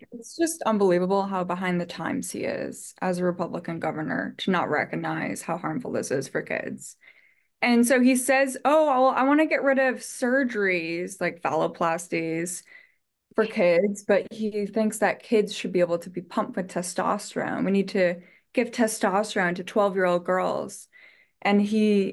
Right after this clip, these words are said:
you know, he's justifying this as, "Oh, it's the, the parents' decision." He says, um,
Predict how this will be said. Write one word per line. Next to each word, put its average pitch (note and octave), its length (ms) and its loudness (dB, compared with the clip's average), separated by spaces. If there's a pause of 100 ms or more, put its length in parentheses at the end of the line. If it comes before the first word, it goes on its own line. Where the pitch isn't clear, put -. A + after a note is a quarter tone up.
(160)
you G3+ 60 0
know, - 240 -2 (100)
he's - 500 0
justifying A#3+ 600 0
this F#3+ 300 2
as, E3+ 360 2 (340)
"Oh, A#3 280 4
it's A3+ 240 -2
the, F#3+ 480 0
the A#3 60 -6
parents' A#3 580 0
decision." G#3 680 2
He G3+ 100 0
says, F#3+ 360 0
um, F3 440 -2